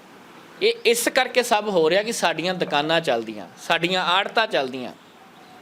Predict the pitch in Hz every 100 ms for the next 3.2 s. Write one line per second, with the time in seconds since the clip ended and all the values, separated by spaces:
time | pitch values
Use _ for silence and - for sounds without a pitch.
0 | - - - - - - - - - -
1 | - - - - - - - - - -
2 | - - 190 226 208 233 262 254 208 185
3 | 156